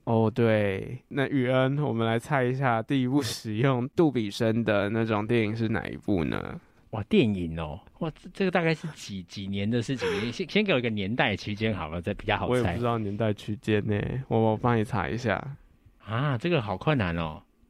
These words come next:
Speaker 2: 应该是，但是应该是蛮早期的，蛮早期的电影哦。
Speaker 1: 嗯，其实这个技术就是最近才推出来不久啦。其实这部电影是二零一二年上的。
Speaker 2: 二零一二年上的，该不会就二零一二吧？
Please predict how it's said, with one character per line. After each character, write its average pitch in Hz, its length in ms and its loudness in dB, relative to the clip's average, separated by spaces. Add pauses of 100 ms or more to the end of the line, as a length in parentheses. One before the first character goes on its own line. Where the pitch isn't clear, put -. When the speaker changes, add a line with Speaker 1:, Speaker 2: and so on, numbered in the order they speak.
(260)
Speaker 2:
应 151 120 -2
该 170 200 2
是， 165 220 -2
但 160 180 0
是 185 80 0
应 170 80 0
该 165 120 4
是 170 100 2
蛮 120 200 2
早 95 200 2
期 90 200 -8
的， 92 220 -2
蛮 101 200 0
早 107 140 0
期 92 140 -8
的 92 80 -8
电 90 200 -4
影 78 120 -16
哦。 80 140 -14 (280)
Speaker 1:
嗯， 117 220 0
其 117 140 -6
实 120 200 4
这 135 120 2
个 120 120 2
技 117 200 -2
术 123 140 -4
就 120 160 -2
是 110 380 0
最 110 260 2
近 104 240 -2
才 110 160 -2
推 101 180 2
出 107 160 0
来 87 100 4
不 104 160 -8
久 - 220 -8 (160)
啦。 50 220 -6
其 - 140 -4
实 107 340 2
这 139 100 2
部 120 160 0
电 120 220 2
影 98 80 -2
是 117 160 -2
二 120 140 2
零 104 160 -2
一 101 80 0
二 104 120 2
年 82 220 -6
上 57 340 -10
的。 - 220 -14
Speaker 2:
二 185 140 6
零 107 140 0
一 131 200 2
二 147 100 4
年 95 180 -2
上 98 200 -4
的， 80 80 -18 (160)
该 139 140 2
不 127 100 -4
会 110 80 0
就 127 100 0
二 135 140 0
零 90 120 0
一 90 200 2
二 92 140 2
吧？ - 180 -12